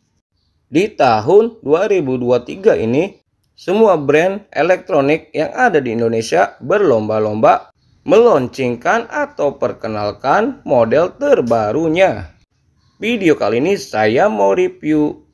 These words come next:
new model terbaru mesin cuci front loading dari brand L G. Mewah, elegan, gagah perkasa, kapasitas lima belas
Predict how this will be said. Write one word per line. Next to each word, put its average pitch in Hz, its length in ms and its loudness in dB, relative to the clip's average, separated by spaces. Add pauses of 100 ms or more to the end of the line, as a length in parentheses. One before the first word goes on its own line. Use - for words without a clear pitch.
new 185 320 -2
model 123 480 0
terbaru 113 640 -2
mesin 196 480 0
cuci 190 400 -6
front 117 320 -4
loading 160 320 -2
dari 139 240 2
brand 165 560 -2
L 254 400 -2
G. 113 320 -4 (720)
Mewah, 127 560 0
elegan, 107 640 -2 (160)
gagah 104 320 -2
perkasa, 185 640 -2
kapasitas 151 1120 -4
lima 104 320 -2
belas 160 400 -4